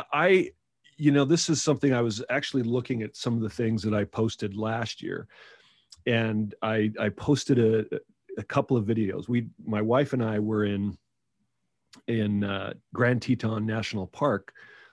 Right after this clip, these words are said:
last New Year's Day, and we were snowshoeing right at the base of, of Grand Teton.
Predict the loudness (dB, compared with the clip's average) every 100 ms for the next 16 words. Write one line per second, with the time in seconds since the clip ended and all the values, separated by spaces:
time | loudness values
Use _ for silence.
0 | _ -4 -2 -2 0 0 0 -4 -6 -6
1 | -6 -12 _ _ _ -6 0 2 2 2
2 | 0 -4 _ _ _ _ -12 0 4 6
3 | 4 2 -2 -2 0 2 0 -2 -6 -2
4 | 0 0 -2 -6 -8 -10 -12 -12 -10 -10
5 | -10 -6 -6 -6 -10 -12